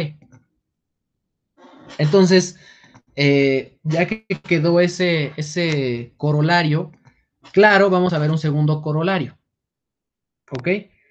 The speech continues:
El siguiente corolario me dice que cuando yo integro esta cosa de aquí,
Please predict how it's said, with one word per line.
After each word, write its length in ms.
El 100
siguiente 360
corolario 480
me 120
dice 220
que 120
cuando 260
yo 160
integro 760
esta 340
cosa 300
de 100
aquí, 480